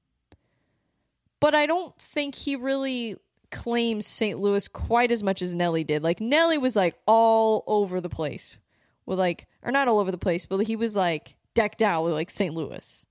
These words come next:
Like, he, like, he made sure people knew he was from Saint Louis, and he, he talked about, he made references to Saint Louis in his songs and stuff. So, um, yeah, so it was, I don't know, it was cool. We had, like, community, I feel like.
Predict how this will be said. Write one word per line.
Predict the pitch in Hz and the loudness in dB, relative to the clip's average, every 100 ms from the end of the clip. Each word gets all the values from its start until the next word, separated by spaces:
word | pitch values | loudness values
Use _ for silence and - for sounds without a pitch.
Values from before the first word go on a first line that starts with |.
| _ _ - | _ _ -8
Like, | 226 | -2
he, | 262 247 247 - | -2 -2 -4 -2
like, | 220 226 | 0 2
he | 262 | 0
made | 269 254 | 2 0
sure | - 240 | 0 0
people | 247 214 | -2 -2
knew | 220 240 | 2 4
he | 220 | 4
was | 208 202 | 2 0
from | 196 190 | -2 -2
Saint | 175 175 | -2 -2
Louis, | 175 | 0
and | 214 | 0
he, | 208 - - - _ | -2 -6 -20 -20 _
he | 262 | 0
talked | 247 302 311 | 4 4 4
about, | 285 285 226 - | 2 2 0 -2
he | 254 | 0
made | 262 269 277 | 2 2 2
references | 220 277 - 262 240 220 | 2 2 2 -2 -2 -4
to | 208 | -2
Saint | - 220 | -2 0
Louis | 220 214 220 | 2 2 0
in | 202 | -2
his | 196 | 0
songs | - 226 196 185 | 0 2 0 -4
and | 170 | -8
stuff. | - - - - | -6 -4 -4 -4
So, | - 175 170 170 _ _ _ _ _ _ | 0 2 0 -4 _ _ _ _ _ _
um, | - 220 208 202 196 185 185 170 165 156 - | 0 2 4 2 2 2 0 -4 -8 -12 -16
yeah, | - 427 415 254 175 | -2 2 4 4 2
so | - 311 | 2 4
it | 320 | 4
was, | 302 254 _ _ | 2 -2 _ _
I | - | 0
don't | 466 | 2
know, | 254 240 | 4 4
it | |
was | 285 - | 2 2
cool. | 370 339 | 2 4
We | 311 | 4
had, | 277 | 4
like, | 247 240 | 2 0
community, | 254 233 247 233 170 165 | -4 -2 -2 -2 -2 -4
I | |
feel | - 175 | -4 -2
like. | 151 85 - | -2 -4 -10